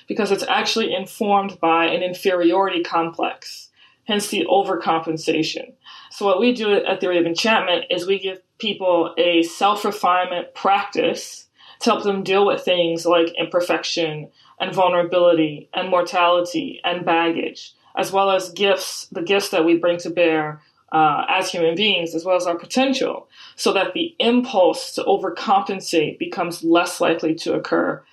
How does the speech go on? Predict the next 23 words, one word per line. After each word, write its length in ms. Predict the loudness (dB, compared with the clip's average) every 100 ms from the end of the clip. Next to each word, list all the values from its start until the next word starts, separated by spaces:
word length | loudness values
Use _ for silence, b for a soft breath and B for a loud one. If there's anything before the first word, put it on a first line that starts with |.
| b b
in 160 | -4 -2
the 80 | 0
first 380 | 2 2 0 -2
place. 520 | -2 -2 -8 -14 -18 b b b b
Uh, 100 | 0
so 140 | 2 2
this 160 | 2
is, 160 | 2 2
like, 300 | 2 0 -4
very, 480 | -6 0 2 4 2 -2
again, 400 | -2 0 0 0
psychological, 800 | -6 0 2 4 2 -2 -2
spiritual 600 | -2 -2 2 2 2 0
work. 380 | 2 2 0 -8 -10
It's 220 | -8 -8
focused 420 | -2 -2 0 -2
on 200 | 0 0 2
the 200 | 0 0
internal 880 | -2 -2 0 0 2 0 0 -4 _ _ -6
being 600 | 0 2 0 -2 -10 -8
as 140 | -6 -6
opposed 580 | -2 2 2 2 -4
to 380 | -2 0 0 -4